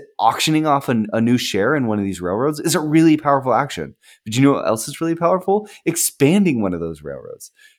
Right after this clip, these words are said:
So you find yourself feeling this really crunchy, uh, sort of decision after decision after decision in this game, where it's sort of like, do I,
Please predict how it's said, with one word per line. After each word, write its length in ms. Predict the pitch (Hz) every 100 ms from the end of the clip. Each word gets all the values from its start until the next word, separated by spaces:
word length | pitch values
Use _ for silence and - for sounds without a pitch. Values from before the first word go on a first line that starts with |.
| -
So 380 | 151 147 139 113
you 220 | 123 135 151
find 340 | - 156 208
yourself 560 | 185 139 - 117 - -
feeling 420 | - - 135 135
this 200 | 110 95 - _
really 800 | 120 151 165 190 180 170 147 123 - _ _
crunchy, 840 | - - 127 131 131 - 120 104 - - _ _ 101
uh, 400 | 92 85 78 65 - _
sort 260 | - 107 95
of 260 | 90 82 - _
decision 520 | 117 113 143 131 131
after 300 | 123 92 -
decision 420 | 95 - 120 110 104
after 280 | 95 -
decision 400 | 92 - 220 214
in 40 | 123
this 120 | 101
game, 300 | 90 87 95 - - _
where 180 | 120 127
it's 220 | 123 123
sort 120 | - 160
of 60 |
like, 160 | 120 101 _
do 200 | - 135
I, 200 | 139 135